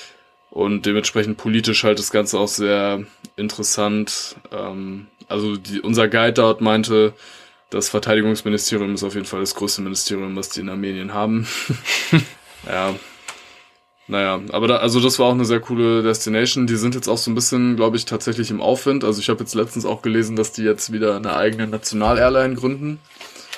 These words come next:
Ähm, ja, muss man mal abwarten, wie sich das da entwickelt. Aber auch das, äh, sehr interessant. Und das ist halt das Coole an unserem Job, dass wir auch mal zu solchen Orten halt hinkommen. Also ich meine, ich würde mir jetzt wahrscheinlich keinen Urlaub,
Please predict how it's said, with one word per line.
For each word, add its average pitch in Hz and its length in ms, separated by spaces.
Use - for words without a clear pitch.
Ähm, 110 720
ja, - 120
muss 107 180
man 104 120
mal 92 120
abwarten, 98 340
wie 98 80
sich 98 180
das 101 160
da 98 140
entwickelt. 104 480
Aber 101 160
auch 101 240
das, - 460
äh, 98 320
sehr 104 180
interessant. 110 480
Und 107 80
das 110 140
ist - 60
halt 110 140
das 107 140
Coole 131 220
an 110 80
unserem 107 240
Job, 113 180
dass 110 160
wir 98 80
auch 98 100
mal 107 460
zu - 160
solchen 113 260
Orten 101 340
halt 95 160
hinkommen. 110 440
Also - 180
ich 101 80
meine, 107 180
ich - 200
würde 113 200
mir 107 160
jetzt 107 160
wahrscheinlich 104 480
keinen 107 320
Urlaub, 101 520